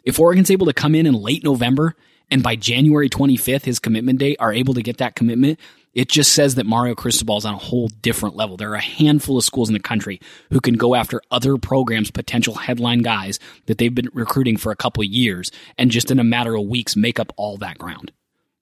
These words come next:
Clemson can do it. Ohio State can do it. Alabama can do it. L S U can do it.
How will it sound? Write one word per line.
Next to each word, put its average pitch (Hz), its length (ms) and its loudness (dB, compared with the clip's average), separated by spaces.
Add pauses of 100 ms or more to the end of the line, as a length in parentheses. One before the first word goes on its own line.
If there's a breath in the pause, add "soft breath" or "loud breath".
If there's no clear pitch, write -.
(100)
Clemson 131 360 4
can 131 80 -2
do 123 160 0
it. 127 180 -2
Ohio 113 220 -6
State 127 260 -2
can 113 140 -6
do 120 160 0
it. 120 140 -2 (100)
Alabama 113 480 0
can 110 160 0
do 113 140 0
it. 113 160 -6
L 110 160 -4
S - 120 0
U 107 140 2
can 104 120 0
do 104 120 0
it. 101 120 -8